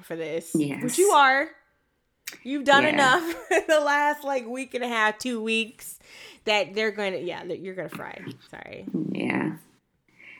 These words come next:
Speaker 2: And then the janitor comes back with the military officers.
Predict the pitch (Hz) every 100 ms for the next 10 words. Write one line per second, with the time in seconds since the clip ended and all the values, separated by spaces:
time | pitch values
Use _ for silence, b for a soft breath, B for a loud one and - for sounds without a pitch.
0 | B - 156 147 143 143 147 156 156 156
1 | 156 151 156 156 143 143 156 139 139 135
2 | - - - - _ _ - - - -
3 | - 147 147 151 147 143 139 135 135 135
4 | - 135 139 143 -